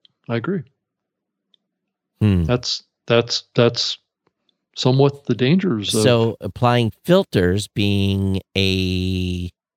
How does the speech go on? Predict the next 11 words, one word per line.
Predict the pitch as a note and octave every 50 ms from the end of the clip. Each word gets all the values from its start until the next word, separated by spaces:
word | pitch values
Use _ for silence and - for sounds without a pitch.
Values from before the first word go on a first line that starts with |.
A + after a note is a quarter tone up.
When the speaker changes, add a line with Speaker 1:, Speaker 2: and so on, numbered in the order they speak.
| _ _ -
Speaker 2:
dissemination | - G2 - - B2+ A#2 A2+ G#2+ G2+ A#2+ D#3+ - - B2+ G2+ F#2+
point | - - F#2+ F2 F2 F2+ -
could | - G2+ F2+
say, | - - E2 G2 G2+ - _
"Oh, | - D3+ A#3 A3+ B2+ D#2+ - _ _ _ _ _ _ _ _ _ _ _ _ _ _ _ _ _ _ -
they | D3+
talked | D3+ - D3 C3 B2+ -
Speaker 1:
This | - E3
Speaker 2:
about | A3+ A3 G#2+ G#2 -
Speaker 1:
should | - _ - F#2 F#2+ G2+ B2+
Speaker 2:
this. | F3 E3+ - A2+ D3 D3+ - - - -